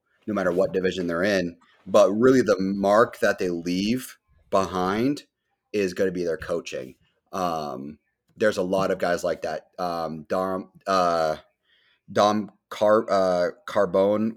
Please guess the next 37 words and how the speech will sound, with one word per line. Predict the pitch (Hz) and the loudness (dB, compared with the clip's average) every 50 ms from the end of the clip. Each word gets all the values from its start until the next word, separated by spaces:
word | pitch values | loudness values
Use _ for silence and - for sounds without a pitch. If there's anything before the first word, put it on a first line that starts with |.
| - - | -10 -14
<sighs> | - - - | -14 -14 -14
what's | - - - | -14 -14 -14
his | 92 85 90 | -14 -12 -10
name? | 85 78 78 76 76 76 78 _ _ _ _ | -8 -8 -8 -8 -10 -12 -14 _ _ _ _
Dominic | - 90 95 101 101 95 - | -2 -2 0 0 -2 -4 -2
Carbone, | - 101 98 82 90 90 92 95 98 101 | -2 -2 0 2 2 2 2 0 0 -2
I | 104 | -4
think, | 104 - - 110 110 107 - 107 | -2 -2 0 0 0 -2 -4 -6
is | 101 90 | -6 -4
like | 85 90 92 90 - | -2 -2 -2 -2 -4
that. | 107 95 92 | -6 -6 -6
He | 92 98 | -6 -8
competed, | 90 - 90 - - 110 107 107 | -10 -12 -12 -10 -10 -6 -4 -2
I | 98 | -2
think, | 87 - 104 92 110 | -2 -4 -6 -8 -10
at | - | -10
the | 92 85 | -8 -8
Olympia | 80 87 90 87 - 90 82 | -6 -6 -6 -6 -6 -8 -6
level, | 80 78 76 80 78 - | -4 -4 -4 -6 -6 -8
but, | - 92 - | -8 -8 -6
like, | 85 80 78 - - - _ _ _ _ | -4 -4 -4 -6 -8 -12 _ _ _ _
he's | - - 127 107 101 | -4 -2 -2 -2 -2
really | 101 104 104 104 107 | -2 -4 -2 -2 -4
leaving | 95 92 92 92 98 95 | -4 -4 -4 -4 -4 -4
his | 92 87 85 | -6 -6 -6
mark | 82 82 85 92 92 101 | -6 -4 -4 -4 -4 -6
in | 87 | -8
the | 82 82 | -10 -10
industry | 78 82 85 - - - 98 95 | -10 -10 -10 -10 -10 -8 -8 -8
with | 80 85 82 - | -6 -8 -8 -8
his | 85 80 78 | -10 -8 -8
athletes | 78 76 76 - 80 78 - - | -8 -8 -8 -10 -14 -14 -14 -14
that | - - | -14 -14
he's | 76 71 - | -14 -16 -12
coaching | - 76 73 - 71 69 | -12 -12 -12 -12 -14 -18
right | 69 - - | -18 -18 -18
now. | - 67 65 - | -18 -20 -20 -20